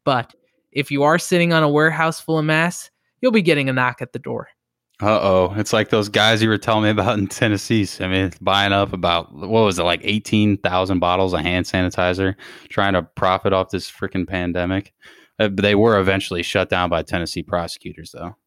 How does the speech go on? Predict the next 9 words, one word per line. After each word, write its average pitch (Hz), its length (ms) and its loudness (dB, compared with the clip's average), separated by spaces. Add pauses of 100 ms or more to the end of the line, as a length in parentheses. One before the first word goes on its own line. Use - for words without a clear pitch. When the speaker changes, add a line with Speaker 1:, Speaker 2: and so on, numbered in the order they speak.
(320)
Speaker 1:
Yeah, 131 400 0
and, 135 480 0
I 143 160 -2
mean, 139 240 0
they 147 300 0 (300)
got 143 180 0
what 131 160 -2
they 131 100 0
deserved. 131 500 -4